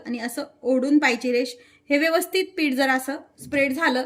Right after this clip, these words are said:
तर हे व्यवस्थित हे पीठ आपल्याला मालपुवा बनवण्यासाठी तयार आहे. आता हे जे तयार पीठ आहे व्यवस्थित दहा मिनिट आपल्याला असंच भिजून घ्यायचंय.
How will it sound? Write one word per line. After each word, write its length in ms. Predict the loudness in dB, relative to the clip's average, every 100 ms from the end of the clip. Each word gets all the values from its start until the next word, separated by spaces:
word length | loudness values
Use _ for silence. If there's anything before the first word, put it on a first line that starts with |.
| -6 -4
तर 40 |
हे 120 | 0
व्यवस्थित 420 | 2 0 -2 -6 -4
हे 80 | -4
पीठ 200 | -4 -6
आपल्याला 340 | -6 -6 -2
मालपुवा 460 | 0 0 -2 -6 -6
बनवण्यासाठी 720 | -4 -6 -8 -10 -10 -10 -12 _ _ _ -6
तयार 220 | -2 -2
आहे. 220 | -4 -8 -18 _ _ _ _ _ _ _ _ _ _ _ _ _ _ _ -8
आता 140 | 0
हे 100 | 4
जे 120 | 4 4
तयार 240 | 6 6 4
पीठ 260 | 4 2
आहे 260 | 2 0 -2 -2
व्यवस्थित 440 | 0 0 0 -6 -2
दहा 280 | -2 0 2
मिनिट 300 | 4 4 4
आपल्याला 400 | -2 -2 -2 -4 -6
असंच 300 | -8 -8 0
भिजून 360 | 4 4 4 0
घ्यायचंय. 400 | -6 -10 -12